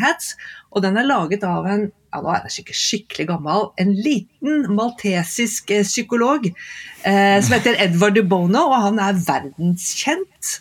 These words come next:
eh, eh, og har laget den metoden. Og den går ut på følgende.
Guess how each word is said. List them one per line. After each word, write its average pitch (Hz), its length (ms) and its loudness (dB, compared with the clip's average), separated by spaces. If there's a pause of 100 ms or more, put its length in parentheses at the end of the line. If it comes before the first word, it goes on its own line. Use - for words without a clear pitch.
(100)
eh, 196 920 0 (680)
eh, 190 340 -2
og 226 340 2
har 233 120 -2
laget 202 340 0
den 170 160 -2
metoden. 156 400 -6
Og 156 200 -8
den 285 220 -2
går 226 240 0
ut 180 60 -10
på 220 100 -6
følgende. 160 460 -4